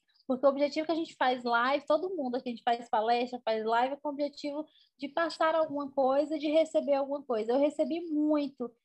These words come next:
no dia de hoje, escutando a Cedeia, a Raíssa, a Dani, a própria Érica,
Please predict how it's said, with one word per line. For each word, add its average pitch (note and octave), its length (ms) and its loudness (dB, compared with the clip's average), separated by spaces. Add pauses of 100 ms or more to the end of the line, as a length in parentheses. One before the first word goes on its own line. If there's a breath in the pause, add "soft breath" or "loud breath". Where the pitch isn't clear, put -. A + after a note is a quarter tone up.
(160)
no A#3 80 -8
dia B3 180 -2
de A#3 160 -2
hoje, A#3 440 0 (240 soft breath)
escutando B3+ 580 0
a B3+ 60 -2
Cedeia, A#3 560 2
a A3+ 40 -2
Raíssa, A#3+ 680 -6
a A3+ 100 -4
Dani, A#3 640 0
a D4 100 -4
própria D#4 340 4
Érica, B3 420 2